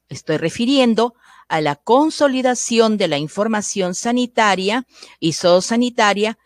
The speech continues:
enviada por el senasa. En muchas oportunidades hay países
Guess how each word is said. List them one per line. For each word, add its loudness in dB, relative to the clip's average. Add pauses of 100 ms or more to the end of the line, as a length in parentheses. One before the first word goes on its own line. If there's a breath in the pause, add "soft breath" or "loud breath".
(200)
enviada 2
por -2
el -4
senasa. -6 (920)
En 0
muchas -4
oportunidades -2
hay -6
países -2